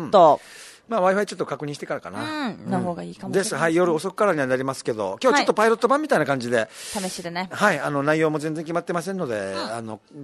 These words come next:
Speaker 2: どんなクリスマスを過ごしてますよとかね。
Speaker 1: はい。
Speaker 2: えー、誰か電話してもいいのかな？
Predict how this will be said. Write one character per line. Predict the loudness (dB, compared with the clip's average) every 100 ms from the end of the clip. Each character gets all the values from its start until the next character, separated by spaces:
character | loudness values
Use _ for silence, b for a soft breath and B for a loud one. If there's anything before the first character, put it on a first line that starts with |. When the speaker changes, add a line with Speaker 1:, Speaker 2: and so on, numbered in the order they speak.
| -12
Speaker 2:
ど | -8 -6
ん |
な | -2
ク |
リ | -2
ス | -2
マ | -8
ス | -8
を |
過 | -8
ご | -8
し | -6
て |
ま | -8
す | -6 -6
よ | -6
と | -6
か | -8
ね。 | -10 -10
Speaker 1:
は | -2 0 0
い。 | -4 _ _ -16
Speaker 2:
え | -10 -8 -8 -10 -10 -12 -12 -12 -12 -12 -14
ー、 | -16 -6
誰 | -6 -4
か | -6
電 | -4
話 | -6
し |
て | -6
も | -6
い |
い | -6
の |
か | -6 -8
な？ | -8